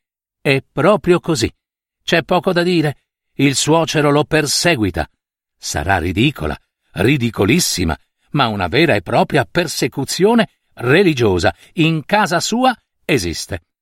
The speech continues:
Sarà da una parte sola e contro un povero inerme, anzi, venuto apposta senz'armi per arrendersi, ma una vera e propria guerra religiosa.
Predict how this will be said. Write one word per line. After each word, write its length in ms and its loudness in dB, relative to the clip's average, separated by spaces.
Sarà 380 -2
da 100 2
una 180 2
parte 460 0
sola 440 -2
e 160 -4
contro 380 -4
un 140 0
povero 380 2
inerme, 500 2
anzi, 500 -2
venuto 400 0
apposta 540 0
senz'armi 640 0
per 200 0
arrendersi, 760 0
ma 180 0
una 240 -2
vera 320 2
e 80 2
propria 440 -2
guerra 340 0
religiosa. 680 0